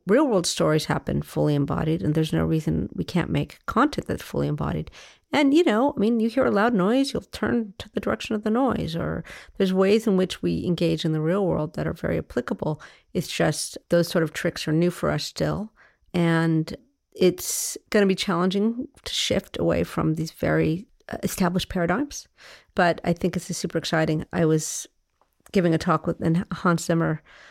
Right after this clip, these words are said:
the noted composer, was ahead of me, and we were being introduced, and he went, "Oh, film was the medium of the twentieth century, but virtual reality, it's the medium of the twenty-first century," right?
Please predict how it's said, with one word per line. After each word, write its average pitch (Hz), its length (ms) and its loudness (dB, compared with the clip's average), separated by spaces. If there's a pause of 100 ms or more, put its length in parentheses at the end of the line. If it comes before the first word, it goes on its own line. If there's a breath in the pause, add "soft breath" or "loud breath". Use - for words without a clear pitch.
(220 loud breath)
the - 80 -2
noted 156 420 0
composer, - 400 -2
was 151 140 -2
ahead 160 180 0
of 156 80 0
me, 156 140 0
and 160 180 -2 (560 soft breath)
we 196 160 4
were 165 60 6
being 160 180 2
introduced, 160 480 0
and - 60 -10
he 170 80 -2
went, 165 180 -6
"Oh, - 340 -8
film 202 420 0
was 175 240 -2
the - 60 -6
medium 165 320 2
of 160 60 -4
the 165 60 -10
twentieth 175 360 2
century, 160 380 -6
but - 140 -14
virtual 180 360 -6
reality, 180 380 -4
it's - 220 -8
the 170 80 -8
medium 160 340 -4
of - 160 -10
the - 80 -20
twenty-first - 640 -10
century," - 440 -12
right? - 160 -12